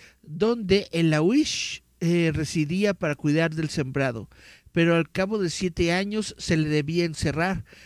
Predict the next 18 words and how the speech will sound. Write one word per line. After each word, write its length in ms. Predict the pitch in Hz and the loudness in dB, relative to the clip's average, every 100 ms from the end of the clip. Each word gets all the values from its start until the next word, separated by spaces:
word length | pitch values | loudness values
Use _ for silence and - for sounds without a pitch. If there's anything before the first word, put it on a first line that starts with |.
| - _ | -20 _
porque 640 | 165 165 147 - 160 127 156 | 0 0 0 0 2 2 -2
el 140 | 151 160 | -2 -2
alush 600 | 160 165 185 262 - - | 2 4 4 2 -2 -10
se 180 | - 180 | -6 -2
volvía 460 | 160 151 151 165 156 | 0 0 2 0 0
malvado 580 | 151 139 165 165 202 - - _ | -2 0 0 0 -2 -6 -20 _
y 120 | - 180 | -4 -4
causaba 520 | 180 151 190 165 165 | 0 0 2 0 0
estragos. 640 | - 151 131 123 - - - | -2 -6 -6 -8 -14 -14 -8
Asimismo, 640 | 151 185 208 233 190 196 - - _ | -6 -4 -4 -2 -2 -2 -4 -18 _
se 300 | - 170 165 | -10 -2 0
habla 420 | 185 185 214 214 - | 2 2 0 0 -8
del 540 | 165 160 170 208 208 - | -10 0 4 4 2 -4
huaychup, 760 | 156 151 160 165 - - 190 - - - _ _ _ _ _ - | -2 2 4 4 0 2 2 2 -8 -20 _ _ _ _ _ -2
que 160 | 170 | 0
es 160 | 175 - | 0 -2
un 140 | 185 | -4
duende 420 | 170 175 165 156 | 0 0 0 -2